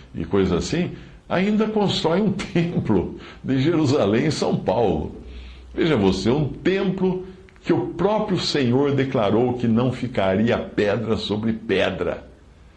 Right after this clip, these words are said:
Ao querer ir na contramão do que Deus determinou,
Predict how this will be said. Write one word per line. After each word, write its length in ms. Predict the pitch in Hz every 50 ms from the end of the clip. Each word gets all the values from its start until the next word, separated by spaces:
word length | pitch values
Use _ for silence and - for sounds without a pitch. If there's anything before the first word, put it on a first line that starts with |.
| - - - - - - - - -
Ao 180 | - - 196 190
querer 420 | 190 196 156 123 120 127 120 110
ir 60 | 107
na 120 | 104 101 95
contramão 960 | 95 - - 185 196 190 190 - 123 98 92 92 92 98 127 175 202 185 135
do 120 | 104 98
que 120 | - - 104
Deus 360 | 87 82 107 139 147 117 90
determinou, 840 | 98 92 - 98 90 87 85 85 92 131 156 139 92 - - -